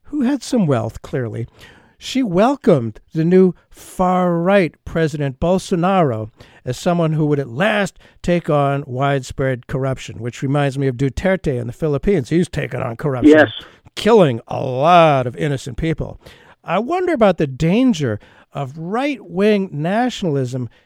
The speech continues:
Speaker 1: feeding on the desire to stop corruption. Uh, and, you know, if we don't do anything, there'll, there'll be this more right-wing nationalism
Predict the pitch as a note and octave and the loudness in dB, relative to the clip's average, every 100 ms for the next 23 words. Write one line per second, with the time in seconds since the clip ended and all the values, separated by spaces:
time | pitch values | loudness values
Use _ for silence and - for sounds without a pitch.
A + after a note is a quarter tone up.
0 | _ _ - - G#3 B3+ C4+ G#3+ D3 D3 | _ _ -20 -6 0 2 4 4 2 0
1 | C#3+ C#3 B2+ B2+ C#3 D3+ D3+ C3 B2 - | -2 -2 -2 -2 0 2 2 0 -2 -8
2 | _ _ C3+ - - C#3+ C3+ - - B2 | _ _ -8 -8 -4 -4 -4 -8 -8 -4
3 | C#3 C#3 - A#2 G#2+ - _ _ _ C#3 | -4 -4 -8 -10 -12 -18 _ _ _ -12
4 | B2+ B2+ - D3 C#3+ - C#3+ B2+ - D#3+ | -10 -10 -8 -6 -6 -6 -6 -6 -6 -2
5 | F3+ E3 F3 E3 F3 E3 B2 B2 C#3+ A#2+ | 0 0 0 0 0 -2 -4 -6 -10 -6
6 | C3+ A#2+ A#2 C3+ D3 D#3+ C#3+ C#3 D#3+ D3+ | -6 -8 -10 -2 2 2 0 -2 -2 -2
7 | C#3+ C3 C#3+ C#3+ D#3 C#3 C#3 C#3 | -2 -2 -4 -4 -4 -4 -2 -4